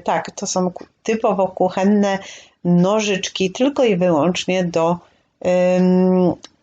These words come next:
do produktów spożywczych, nie do obcinania folii,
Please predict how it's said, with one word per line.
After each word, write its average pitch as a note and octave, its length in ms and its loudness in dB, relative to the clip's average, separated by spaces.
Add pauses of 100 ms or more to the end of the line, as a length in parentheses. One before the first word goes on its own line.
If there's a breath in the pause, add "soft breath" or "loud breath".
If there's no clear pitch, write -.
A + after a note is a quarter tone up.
(400)
do F#3+ 440 0
produktów F3 680 -2
spożywczych, - 1000 -4
nie A3 160 -2
do F#3 120 0
obcinania F3 680 -2
folii, G#3 380 0